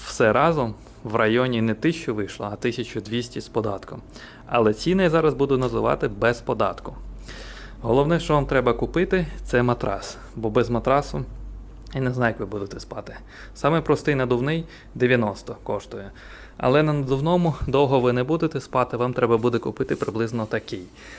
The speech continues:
Саме дешевий, що я бачив, сто вісімдесят, конкретно оцей двісті п'ятдесят. Якщо ви купите двохспальний, двохспальний буде в районі триста. Далі, що вам ще буде потрібно із головного такого, це подушка.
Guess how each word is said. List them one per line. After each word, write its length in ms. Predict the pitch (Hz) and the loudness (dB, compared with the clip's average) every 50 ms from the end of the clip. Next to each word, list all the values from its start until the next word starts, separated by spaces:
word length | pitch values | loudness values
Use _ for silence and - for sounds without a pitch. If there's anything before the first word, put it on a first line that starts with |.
| - - - | -18 -20 -10
Саме 280 | - - 147 147 156 151 | 0 2 2 4 4 4
дешевий, 400 | 139 143 139 - 151 143 135 127 | 2 2 4 4 4 4 4 2
що 140 | - - | 2 2
я 60 | 123 117 | 0 4
бачив, 320 | 117 117 113 - 120 107 | 4 2 2 0 -6 -8
сто 160 | - - 127 | 0 2 2
вісімдесят, 680 | 123 131 131 - 147 143 139 143 143 - 185 190 202 196 - - - - - - - - | 2 2 2 0 -4 2 2 2 2 2 2 2 2 0 -4 -14 -20 -20 -20 -20 -14 -4
конкретно 500 | - 127 127 120 - 139 139 135 - 120 | -2 -2 0 2 4 2 2 4 2 0
оцей 380 | 120 120 - 165 170 175 175 151 - - - - | 0 0 2 2 2 2 2 -2 -6 -12 -10 -8
двісті 360 | 127 107 117 127 127 - - | -6 -4 -4 -4 -4 -6 -8
п'ятдесят. 520 | 123 - 113 104 110 101 - - 104 95 - - - - - - | -4 -2 -2 0 0 -2 -2 -2 -4 -4 -6 -10 -20 -18 -8 -4
Якщо 300 | 120 120 117 - - 139 | -4 -4 -2 0 0 0
ви 80 | 135 131 | 0 0
купите 380 | - - 123 - 131 135 143 | 0 -2 0 0 2 2 2
двохспальний, 540 | 131 135 143 - - - - 185 180 165 135 | 0 -2 -6 -8 -6 -4 -2 -2 0 0 -2
двохспальний 500 | 117 113 117 - - - 139 139 131 113 | -2 -4 -8 -6 0 0 0 2 2 0
буде 200 | 113 123 113 113 | -2 0 0 0
в 80 | 104 110 | -2 -2
районі 340 | 107 107 113 113 107 107 | -2 -2 -2 -4 -4 -4
триста. 440 | 107 - 110 104 95 98 - - - - - - - - - - - - - - - - - - - - - - - - - - - - - - - - | -6 -8 -8 -8 -8 -10 -12 -16 -18 -20 -20 -20 -20 -20 -20 -20 -20 -20 -20 -20 -20 -20 -20 -20 -20 -20 -20 -20 -20 -20 -20 -20 -20 -20 -20 -20 -14 -8
Далі, 460 | 117 107 131 147 170 180 175 175 151 - | 0 2 4 4 4 4 2 0 0 -2
що 160 | - - 139 | -2 0 0
вам 180 | 135 139 139 131 | 0 0 -2 -4
ще 180 | - - 151 | 0 0 0
буде 220 | 143 139 135 131 127 | 2 2 2 2 2
потрібно 520 | - 127 123 - 139 147 143 - 135 120 | 0 0 -2 0 -2 -2 -2 0 0 0
із 140 | 120 113 110 | 0 0 0
головного 600 | 113 123 127 131 135 127 127 127 113 101 104 101 | 2 2 4 4 4 2 2 0 -2 -2 -2 -4
такого, 420 | - - 101 - 110 98 98 98 - | -6 -6 -6 -6 -6 -6 -6 -8 -10
це 160 | - - 110 | -4 -6 -4
подушка. 600 | - - 120 101 110 104 117 - - - 190 190 | -4 -4 -4 -4 -4 -6 -6 -8 -6 -4 -4 -4